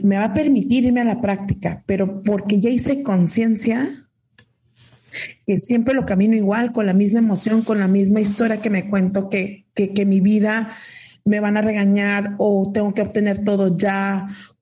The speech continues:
o, este, necesito, el person-, eh, eh, ya, ya habíamos hablado del personaje. El personaje del ego, el personaje, se cree esta historia y se la está cuente y cuente y cuente, como si todos pensáramos como tú.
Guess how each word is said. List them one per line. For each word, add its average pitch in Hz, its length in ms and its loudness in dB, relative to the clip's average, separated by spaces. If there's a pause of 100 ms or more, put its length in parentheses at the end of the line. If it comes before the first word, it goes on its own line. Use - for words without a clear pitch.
o, 196 920 0 (220)
este, 196 1040 -2
necesito, 220 760 0
el 226 140 0
person-, 233 460 0
eh, 196 160 -4
eh, 190 140 -2
ya, 208 180 0
ya 233 100 2
habíamos 247 260 2
hablado 220 260 2
del 220 160 -2
personaje. 202 640 0
El 226 120 2
personaje 226 500 0
del 269 200 2
ego, 226 480 0
el 208 140 0
personaje, 226 720 0 (320)
se - 260 -4
cree 269 280 0
esta 277 260 -2
historia 240 500 0
y 214 40 2
se 233 100 -2
la - 100 -2
está 202 320 -6
cuente 233 400 2
y 202 100 -2
cuente 226 380 0
y 202 100 -2
cuente, 220 460 0
como 214 240 2
si 208 220 2
todos 247 280 0
pensáramos 220 600 0
como 175 320 0
tú. 233 400 0